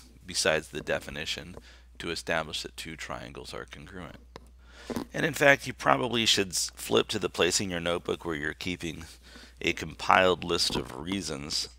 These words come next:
that you can use, uh, in geometry.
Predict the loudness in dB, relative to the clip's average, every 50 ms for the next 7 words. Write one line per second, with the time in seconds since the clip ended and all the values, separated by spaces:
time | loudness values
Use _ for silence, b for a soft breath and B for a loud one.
0 | -16 -4 -4 -4 -4 -4 -8 -8 -8 -10 -10 -8 -10 -10 -8 -6 -6 -4 -4 -4
1 | -6 -6 -10 -16 -16 -6 0 0 0 0 0 2 2 2 2 2 -4 -4 -4 -4
2 | -4 -6 -6 -4 -4 -4 -6